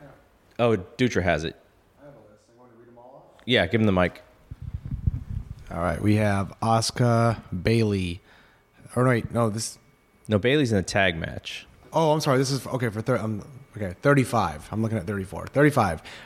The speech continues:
Speaker 2: Asuka, Carmella, Dana Brooke, Lana, Liv Morgan, Mandy Rose, Mickie James, Naomi,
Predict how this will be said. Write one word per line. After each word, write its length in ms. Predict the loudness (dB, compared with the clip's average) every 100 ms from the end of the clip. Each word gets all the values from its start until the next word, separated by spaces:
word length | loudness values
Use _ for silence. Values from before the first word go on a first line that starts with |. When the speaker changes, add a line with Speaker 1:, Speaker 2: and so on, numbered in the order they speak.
| -8
Speaker 2:
Asuka, 640 | 0 0 0 -2 -2 -2 -6 _ _
Carmella, 680 | -2 2 4 4 2 0 -4 _ _ _ _ _ -4
Dana 260 | 0 2 2
Brooke, 440 | 2 0 -2 -10 -16 _ _ _ _ -8
Lana, 680 | -2 2 4 4 4 2 -2 -10 -4
Liv 240 | 0 0
Morgan, 560 | 0 0 0 0 0 0
Mandy 280 | 0 0 0
Rose, 440 | 0 0 -2 -2
Mickie 320 | -2 0 0
James, 520 | 0 0 0 0 -2 -2
Naomi, 760 | 0 2 4 2 2 0 -2